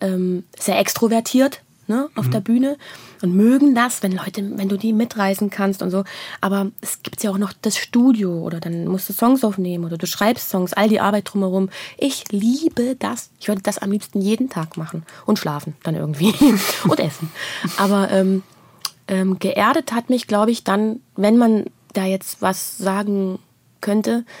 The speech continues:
Speaker 1: mein kompletter Fami-, Fami-, also Familienkreis oder Freundeskreis. Also die haben nie angefangen, irgendwie komisch zu werden und haben mir auch ganz oft meine beste Freundin Claudi, ich war, glaub ich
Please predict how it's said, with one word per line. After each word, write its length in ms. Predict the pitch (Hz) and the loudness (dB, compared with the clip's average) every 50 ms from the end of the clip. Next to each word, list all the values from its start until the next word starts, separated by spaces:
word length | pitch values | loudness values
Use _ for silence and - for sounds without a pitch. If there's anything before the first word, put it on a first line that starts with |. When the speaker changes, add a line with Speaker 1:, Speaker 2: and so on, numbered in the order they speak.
| - - - _ _ - | -20 -20 -20 _ _ -6
Speaker 1:
mein 200 | 185 196 208 196 | -4 -2 -2 -4
kompletter 340 | - - 185 190 165 170 165 | -4 -6 -6 -4 -4 -6 -6
Fami-, 240 | - 170 170 - - - | -6 -8 -8 -8 -10 -12
Fami-, 340 | - - 196 185 190 196 190 | -8 -6 -4 -2 -2 -4 -4
also 140 | - 185 175 | -6 -6 -6
Familienkreis 720 | 175 - 185 185 202 220 220 214 - - - 196 190 190 - | -6 -4 -2 0 2 2 0 0 -2 -4 -4 -4 -4 -2 -2
oder 160 | 180 185 175 | -4 -6 -6
Freundeskreis. 920 | - - - 196 190 185 185 165 - - - - 170 160 170 - - - _ _ _ _ _ _ - - - - - - - _ _ _ _ _ _ _ _ _ _ - - - - | -4 0 2 4 4 4 2 0 -4 -10 -14 -10 -10 -10 -10 -12 -14 -20 _ _ _ _ _ _ -20 -20 -18 -18 -16 -18 -20 _ _ _ _ _ _ _ _ _ _ -18 -14 -8 -4
Also 200 | - 190 170 208 | -2 0 2 4
die 180 | 196 240 233 | 4 6 6
haben 240 | 220 247 240 240 233 | 6 8 8 8 10
nie 360 | 233 240 269 294 320 320 311 - - - - - - - - | 10 8 8 8 6 6 4 0 -6 -20 -20 -20 -16 -6 0
angefangen, 720 | - 220 277 285 254 233 - - 220 226 233 240 240 226 | 4 6 6 6 4 2 0 0 2 4 4 6 4 4
irgendwie 260 | 208 202 190 202 190 | 4 2 2 2 2
komisch 340 | - - 262 277 262 226 - | 2 4 4 6 4 4 2
zu 240 | - - 226 202 185 | -2 -4 -2 0 0
werden 500 | 190 196 196 196 190 196 190 190 190 190 - - - - - - - | 2 2 0 0 0 0 0 0 0 -2 -6 -12 -16 -16 -18 -8 -2
und 280 | - 214 202 208 - - | 2 4 4 4 2 2
haben 100 | 208 233 | 4 4
mir 160 | 240 240 233 - | 6 6 6 4
auch 160 | 233 - - | 2 2 0
ganz 280 | - 254 254 262 254 - | 0 2 2 2 2 2
oft 200 | 240 240 - - | 0 0 0 0
meine 220 | 220 208 202 202 | -2 0 0 0
beste 240 | 196 226 233 - - | 0 -2 -2 -4 -6
Freundin 240 | - - 214 208 202 | -4 -2 -2 -2 -2
Claudi, 340 | - - 202 196 202 190 190 | -2 -2 -2 0 0 0 -2
ich 160 | 180 - - | -4 -4 -2
war, 160 | 202 202 202 | -2 -2 -2
glaub 180 | 196 208 202 190 | -2 -2 -2 -2
ich 140 | 180 - | -4 -6